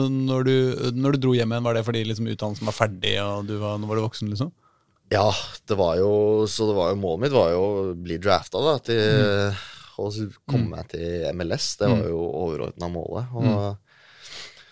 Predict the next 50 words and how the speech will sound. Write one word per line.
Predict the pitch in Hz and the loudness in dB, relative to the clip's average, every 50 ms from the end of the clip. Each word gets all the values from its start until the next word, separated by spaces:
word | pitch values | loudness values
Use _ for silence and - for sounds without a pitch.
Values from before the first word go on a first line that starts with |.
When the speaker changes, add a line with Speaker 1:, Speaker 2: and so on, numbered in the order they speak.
| _ _ _ - | _ _ _ -6
Speaker 2:
jeg | 92 101 | -4 -2
gjorde | 110 92 69 52 | -2 -2 -2 -2
det | 69 107 | -2 0
ganske | 120 - - - 95 | -2 -2 -4 -4 -2
bra | 78 78 80 | 0 -2 -2
der | 80 80 80 | -2 -4 -8
borte, | 82 - - - 139 | -10 -12 -6 -4 -2
så | 135 127 113 | 0 2 2
jeg | 101 98 | 2 2
hadde, | 101 90 87 - 67 80 95 95 101 98 98 95 95 95 - - - - - - _ _ _ _ _ _ _ _ - | 2 0 -2 -2 -2 0 0 0 0 0 0 0 -2 -4 -6 -10 -16 -20 -20 -20 _ _ _ _ _ _ _ _ -20
fikk | - _ - - | -20 _ -8 -4
meg | 82 85 | -4 -2
en | 87 87 90 | -2 -2 -2
sånn, | 87 85 85 85 85 85 | -4 -4 -4 -6 -8 -8
eh, | 85 82 82 82 82 82 82 82 82 80 82 82 82 82 85 - - _ _ - _ _ | -8 -8 -8 -8 -8 -8 -8 -8 -8 -8 -8 -8 -10 -10 -12 -14 -18 _ _ -20 _ _
fransk | - - 82 85 - - - | -4 -4 -2 -2 -2 -2 -2
agent | 80 82 80 78 82 - | 0 0 0 -2 -2 -2
som | - 90 85 | -2 -2 -2
mente | 85 80 76 - | -2 -2 -2 -4
at | 73 76 | -4 -2
det, | 76 67 58 52 50 60 64 64 60 67 69 71 | -2 -2 -2 -2 -2 0 0 0 0 0 0 0
det | 80 85 | 0 0
var | 85 80 | 0 -2
ikke | - - 82 | -4 -6 -8
noe | 85 78 | -8 -6
problem, | - 90 85 85 80 78 78 80 | -6 -4 -2 -2 -2 -2 -2 -4
og, | 80 80 82 80 80 78 80 80 80 - - - - - - - - - - - - - - - - - _ _ _ _ - | -4 -4 -2 -2 -4 -4 -4 -6 -10 -12 -18 -20 -20 -20 -20 -20 -20 -20 -20 -20 -20 -20 -20 -20 -20 -20 _ _ _ _ 0
og | - 98 | 2 4
han | 101 104 104 101 | 6 6 6 6
ordnet | 98 95 87 87 92 92 | 6 4 4 2 2 2
det, | 98 117 131 | 2 2 4
så | 123 117 | 4 4
jeg | 101 107 - | 4 4 4
trodde | - 127 107 90 78 | 2 0 0 0 0
jo | 78 | 0
hele | 92 90 87 87 | 0 0 0 -2
veien | 82 - - - - | -4 -4 -6 -8 -10
at | - | -8
det, | - - - - 53 - - - - | -8 -6 -6 -4 -6 -6 -8 -10 -12
det | - - - | -14 -14 -12
kom | - - - | -12 -12 -12
til | - - 139 | -14 -16 -16
å | - | -14
gå | - - | -12 -8
i | - | -4
Speaker 1:
Ah, | 110 | -2
ja. | 110 117 | 0 0
Speaker 2:
boks. | 120 120 120 - - - - - _ _ _ _ - | 0 0 -2 -2 -4 -6 -8 -12 _ _ _ _ -8
Speaker 1:
Mm. | - - 120 110 101 85 85 85 82 82 82 80 80 | -4 -4 -2 -2 -4 -6 -8 -10 -10 -12 -12 -14 -16
Speaker 2:
Eh, | 80 | -18